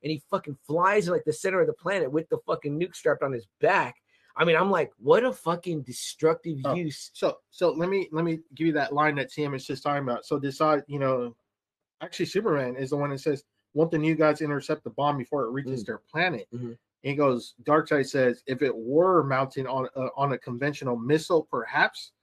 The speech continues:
Speaker 2: but that is why you will deliver the warhead to New Genesis
Speaker 1: Damn.
Speaker 2: personally."
Speaker 1: Yeah, I imagine that's what, uh, Sauron told that orc, you know what I mean?
Speaker 2: Oh,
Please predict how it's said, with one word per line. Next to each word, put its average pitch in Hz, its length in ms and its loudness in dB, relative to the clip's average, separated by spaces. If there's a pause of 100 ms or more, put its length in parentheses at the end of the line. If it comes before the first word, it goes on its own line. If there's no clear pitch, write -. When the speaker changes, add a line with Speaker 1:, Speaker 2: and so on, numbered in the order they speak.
(580)
Speaker 2:
but 143 240 2
that 156 240 4
is 139 160 0
why 147 160 4
you 127 380 2
will 151 160 8
deliver 131 380 2
the 123 80 4
warhead 131 440 0
to 123 100 -10
New 123 180 -4
Genesis 123 680 -4 (160)
Speaker 1:
Damn. 143 120 6
Speaker 2:
personally." 113 640 0 (240)
Speaker 1:
Yeah, 135 180 0 (100)
I 139 80 6
imagine 156 320 6
that's 139 240 2
what, 135 180 6
uh, 117 160 6
Sauron 131 400 2
told 135 200 -2
that 107 140 2
orc, 117 340 0
you 107 80 -6
know 123 60 -4
what 151 120 0
I 180 40 4
mean? 214 140 8
Speaker 2:
Oh, - 80 -6